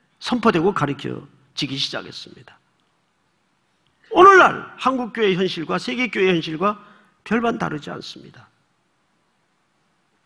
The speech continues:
진짜 종교개혁은 내 안에 얼마나 의가 없는가, 나아가서 우리는 매일 왜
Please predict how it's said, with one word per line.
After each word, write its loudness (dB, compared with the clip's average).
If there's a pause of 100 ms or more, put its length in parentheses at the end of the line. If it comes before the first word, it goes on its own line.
(1800)
진짜 6
종교개혁은 2 (1000)
내 6
안에 10
얼마나 8 (100)
의가 8
없는가, -2 (1300)
나아가서 6 (440)
우리는 2
매일 6 (800)
왜 8